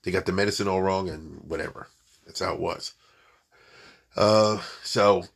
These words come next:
you know, if he died at a young age, it must be from this, it's interesting to speculate, you know, interesting to speculate, did he die from, uh, from psychological embarrassment? You know what I mean? Like, when he had this session in Egypt, may-, maybe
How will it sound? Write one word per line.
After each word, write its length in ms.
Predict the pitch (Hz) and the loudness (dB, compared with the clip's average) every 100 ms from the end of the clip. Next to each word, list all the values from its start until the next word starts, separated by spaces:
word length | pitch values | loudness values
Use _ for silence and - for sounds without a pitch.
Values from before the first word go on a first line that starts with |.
| _ | _
you 120 | 107 101 | -4 0
know, 100 | 98 | 0
if 100 | 110 | -2
he 80 | |
died 180 | 95 120 | 0 2
at 60 | 117 | 4
a 40 | |
young 240 | 110 113 98 | 2 2 0
age, 140 | 92 | -2
it 60 | 98 | -2
must 200 | 101 - | -4 -4
be 120 | 90 | -8
from 140 | 95 | -6
this, 280 | 95 - - - _ _ _ - | -6 -6 -12 -14 _ _ _ -4
it's 220 | 117 - | -2 2
interesting 500 | 170 175 156 127 113 | 2 2 -2 -2 -6
to 80 | 95 | -6
speculate, 680 | - - 180 - 120 98 110 - - _ _ _ _ _ _ _ _ - | -4 -2 0 0 0 0 -2 -8 -20 _ _ _ _ _ _ _ _ -2
you 80 | |
know, 140 | 135 98 | 0 2
interesting 460 | 147 135 123 127 | 0 -2 -6 -4
to 80 | 107 | -4
speculate, 500 | - - - 104 101 | -4 -6 -4 -4 -4
did 100 | 113 | -4
he 100 | 98 | -6
die 280 | 92 113 117 | 0 0 0
from, 360 | - 101 98 95 | -4 -8 -6 -8
uh, 300 | 92 92 90 _ _ _ _ _ | -10 -10 -12 _ _ _ _ _
from 120 | 98 | -12
psychological 640 | - 95 92 107 127 98 95 | -8 -6 -2 0 0 -2 -6
embarrassment? 600 | 90 117 139 - 76 95 | -2 -2 -2 -6 -14 -10
You 80 | 107 | -6
know 60 | |
what 60 | 107 | -4
I 40 | |
mean? 80 | 113 | -4
Like, 160 | 95 87 - - - _ - | -4 -6 -10 -20 -20 _ -6
when 160 | 104 107 | -2 0
he 240 | 139 131 | 0 0
had 220 | 123 123 | 2 0
this 260 | 117 - - _ _ _ | 0 -4 -8 _ _ _
session 600 | - 117 117 101 95 98 - | -6 -2 0 -2 -4 -6 -8
in 160 | 98 | -6
Egypt, 360 | 113 151 107 101 | -4 -4 -6 -2
may-, 240 | 120 135 | -2 -2
maybe 580 | 110 120 196 160 139 131 | 0 2 4 2 -4 -4